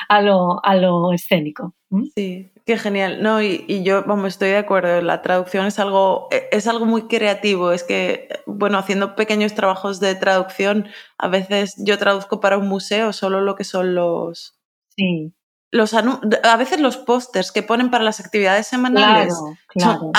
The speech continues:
Speaker 2: a veces son tres líneas,
Speaker 1: Claro.
Speaker 2: pero ya ahí tienes que estar pensando, porque muchas veces hacen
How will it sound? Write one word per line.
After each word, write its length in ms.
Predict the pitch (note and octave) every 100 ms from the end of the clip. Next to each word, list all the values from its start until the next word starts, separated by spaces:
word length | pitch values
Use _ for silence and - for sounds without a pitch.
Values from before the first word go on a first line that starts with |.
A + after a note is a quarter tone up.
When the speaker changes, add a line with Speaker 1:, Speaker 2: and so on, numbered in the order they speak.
| -
Speaker 2:
a 20 |
veces 180 | G3 C4+
son 140 | E4+ F4
tres 240 | B3 G#3+
líneas, 580 | G#3+ C4+ A#3 D#3+ E3 -
Speaker 1:
Claro. 280 | - F3+ C#3+
Speaker 2:
pero 160 | A3+
ya 180 | A3 A3
ahí 180 | C#4 D4+
tienes 280 | C#4+ B3 B3
que 80 | C#4
estar 260 | C4+ C4
pensando, 460 | B3+ A#3+ B3+ B3+ G#3+
porque 240 | G#3 G#3+
muchas 320 | G3+ A3 B3+
veces 140 | A#3+ A3+
hacen 200 | A3+